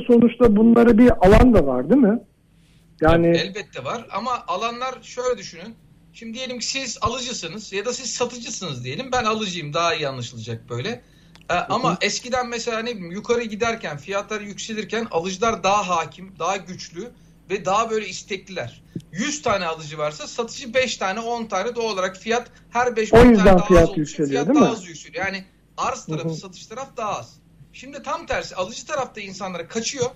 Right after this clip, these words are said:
Speaker 2: Aşağıda beş, on tane varken yukarıda yüz, iki yüz tane satıcı olunca fiyat aşağı geliyor. Kastettiğimiz bu.
Speaker 1: Ha, yani, e, borsanın işleyiş mantığında bu var, e,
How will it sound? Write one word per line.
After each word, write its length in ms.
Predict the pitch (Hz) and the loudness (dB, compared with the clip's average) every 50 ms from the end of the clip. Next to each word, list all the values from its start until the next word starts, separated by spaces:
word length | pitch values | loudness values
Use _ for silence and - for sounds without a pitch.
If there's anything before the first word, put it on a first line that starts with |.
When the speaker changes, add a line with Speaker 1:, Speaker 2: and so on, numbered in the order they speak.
| - _ _ _ _ _ _ _ | -10 _ _ _ _ _ _ _
Speaker 2:
Aşağıda 420 | - 208 226 - - 302 302 339 311 | -2 -2 -2 -2 -4 -6 -8 -8 -8
beş, 180 | 277 233 - | -8 -8 -8
on 140 | 247 226 208 | -8 -10 -8
tane 240 | 185 208 190 185 185 | -6 -6 -6 -4 -2
varken 300 | 196 202 196 190 208 190 | -2 -4 -4 -4 -6 -8
yukarıda 380 | 190 214 226 226 240 240 214 226 | -8 -8 -8 -8 -8 -8 -8 -8
yüz, 220 | 214 247 254 226 | -10 -10 -8 -10
iki 200 | 226 226 - 294 | -10 -10 -10 -10
yüz 180 | 294 247 214 - | -10 -8 -4 -4
tane 180 | 214 185 175 | -4 -4 -4
satıcı 380 | - - 180 - - - 175 165 | -6 -8 -10 -12 -10 -10 -8 -8
olunca 240 | 160 190 226 302 294 | -6 -6 -8 -8 -8
fiyat 280 | - 269 277 269 - | -6 -6 -4 -2 0
aşağı 380 | 240 233 - - - 233 220 214 | 0 0 0 0 0 0 0 0
geliyor. 300 | 180 170 147 120 113 113 | -2 -4 -6 -6 -6 -4
Kastettiğimiz 640 | - 196 202 - - - - 208 196 220 214 190 175 | -2 -2 -4 -4 -8 -12 -14 -12 -10 -10 -10 -8 -8
bu. 180 | 156 117 - - - _ _ _ _ _ _ _ - _ _ _ _ _ - - - - - | -8 -10 -10 -12 -18 _ _ _ _ _ _ _ -20 _ _ _ _ _ -20 -20 -20 -20 2
Speaker 1:
Ha, 280 | - 240 214 190 170 151 147 | 6 8 8 10 8 8 8
yani, 300 | 165 180 180 190 190 190 | 8 8 10 10 10 10
e, 580 | 190 190 180 156 165 170 170 170 170 170 156 175 | 8 8 6 4 4 6 6 6 6 6 6 8
borsanın 500 | 196 196 196 196 - 208 196 196 190 185 | 8 8 8 6 6 6 6 6 6 4
işleyiş 440 | 170 - - 190 185 185 185 - | 0 2 6 6 6 6 6 4
mantığında 760 | 185 175 175 175 175 170 - 190 185 180 180 175 180 175 165 165 | 4 4 6 4 4 4 4 4 6 6 6 6 6 6 6 6
bu 140 | 160 147 | 4 4
var, 200 | 135 120 120 127 - - - - - - _ - - | 2 2 0 -4 -8 -14 -20 -20 -20 -20 _ 2 4
e, 240 | 165 170 165 165 | 6 8 8 6